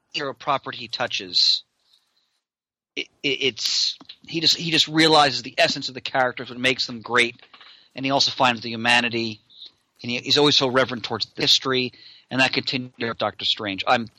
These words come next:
thoroughly enjoying this title. I, I can't recommend it enough. Definitely one of Marvel's top series right now,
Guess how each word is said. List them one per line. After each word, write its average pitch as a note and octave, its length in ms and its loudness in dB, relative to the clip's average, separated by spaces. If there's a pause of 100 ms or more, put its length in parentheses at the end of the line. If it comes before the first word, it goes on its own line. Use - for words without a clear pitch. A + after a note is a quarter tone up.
(140)
thoroughly C3 380 4
enjoying G#2 380 -2
this G2 160 0
title. G2 420 0 (760)
I, - 140 2
I - 160 2
can't - 340 4
recommend A2 400 -2
it F#2+ 100 -18
enough. G2+ 440 -4 (1700)
Definitely B2 280 0
one G#2 120 -6
of G2+ 60 -10
Marvel's G2+ 340 -6
top - 240 -4
series F#2 400 -4
right F#2 200 -8
now, C#2+ 220 -12